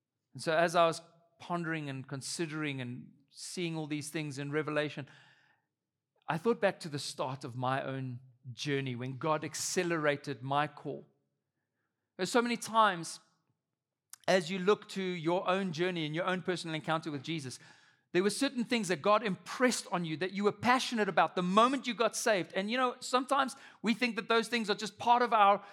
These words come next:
our, our newborn state, part of our immaturity as believers. But, but really, many of those things that you felt passionate about the moment you genuinely believed in Jesus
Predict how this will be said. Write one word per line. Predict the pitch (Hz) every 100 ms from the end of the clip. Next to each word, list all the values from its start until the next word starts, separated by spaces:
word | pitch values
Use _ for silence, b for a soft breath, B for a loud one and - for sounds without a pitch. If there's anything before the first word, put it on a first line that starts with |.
| B
our, | - 190 196
our | 180
newborn | 175 190 254 220 240 233
state, | - - 226 151 - -
part | 202
of | 226
our | 202 196
immaturity | 247 254 - 277 247 240
as | 220
believers. | 175 220 226 180 143
But, | 196 185 B B
but | 208 196
really, | 277 269
many | 208 233 294 320
of | 302 226
those | 254 240
things | - 240 190
that | 208
you | 240
felt | 285 247 226 -
passionate | 254 269 277 254
about | 233 262
the | 214
moment | 208 247 302 269
you | 240 160
genuinely | 131 185 269 285 285 269
believed | 269 247 254 214
in | 226
Jesus | 233 262 170 156